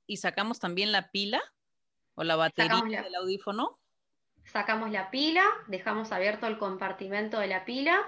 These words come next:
Speaker 2: lo dejamos a un costado y, em, lavamos el,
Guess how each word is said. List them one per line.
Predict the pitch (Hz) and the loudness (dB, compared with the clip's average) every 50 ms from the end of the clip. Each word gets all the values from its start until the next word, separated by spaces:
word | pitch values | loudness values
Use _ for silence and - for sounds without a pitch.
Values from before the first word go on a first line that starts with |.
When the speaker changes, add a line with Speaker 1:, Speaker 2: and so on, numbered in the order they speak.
| - - - - _ _ | -4 -12 -20 -20 _ _
Speaker 2:
lo | 196 190 | -4 -4
dejamos | 196 196 - 208 214 226 220 - | -4 -2 -2 -2 -2 -2 -2 -2
a | 214 | -4
un | 214 214 | -4 -2
costado | 214 214 208 - - - 294 311 320 330 349 381 427 440 - - - - - - _ _ _ _ - | -2 -4 -4 -4 -2 2 4 4 6 6 4 2 2 0 -4 -8 -16 -20 -20 -20 _ _ _ _ -6
y, | 262 254 269 285 311 - - - - | -2 0 0 0 0 -2 -4 -4 -4
em, | - 220 208 202 202 190 190 190 185 180 175 175 - - - - - - - _ _ _ _ _ _ _ | -2 0 0 0 0 -2 -2 -4 -4 -4 -4 -4 -4 -6 -6 -8 -12 -16 -20 _ _ _ _ _ _ _
lavamos | - 226 226 214 202 208 214 220 240 254 254 254 - - - | 0 2 4 6 6 6 4 4 4 2 2 0 -4 -6 -4
el, | 220 202 196 196 196 190 185 180 180 185 - | -2 -2 0 -2 -2 -2 -2 -2 -2 -2 -4